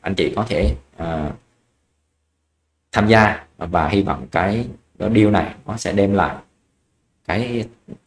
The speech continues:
hiệu quả, à, và lợi nhuận lớn cho anh chị. À, một lần nữa xin cảm ơn tất cả các anh chị đã theo dõi cái video của em. Anh chị nào chưa có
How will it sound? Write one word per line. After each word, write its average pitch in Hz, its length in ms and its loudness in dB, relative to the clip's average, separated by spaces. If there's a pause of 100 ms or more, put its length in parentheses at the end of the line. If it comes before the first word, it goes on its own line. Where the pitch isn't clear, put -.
hiệu 80 240 2
quả, 76 260 2 (160)
à, 82 160 -8
và 98 80 0
lợi 101 200 4
nhuận 190 160 0 (440)
lớn 123 260 4
cho 117 80 4
anh 101 100 2
chị. 92 180 2 (2000)
À, 80 480 -4
một 87 140 -2
lần 85 100 0
nữa 80 160 2
xin 101 140 -2
cảm 80 180 2
ơn 98 120 2
tất 113 120 -4
cả - 160 2
các 110 60 2
anh 110 120 2
chị 92 320 2
đã 92 720 0 (240)
theo 104 120 4
dõi 101 380 4 (540)
cái 101 180 0
video 101 480 4 (180)
của 87 100 0
em. 95 200 4 (3000)
Anh 98 120 -2
chị 87 140 2
nào 87 280 2
chưa 107 200 6
có 127 320 4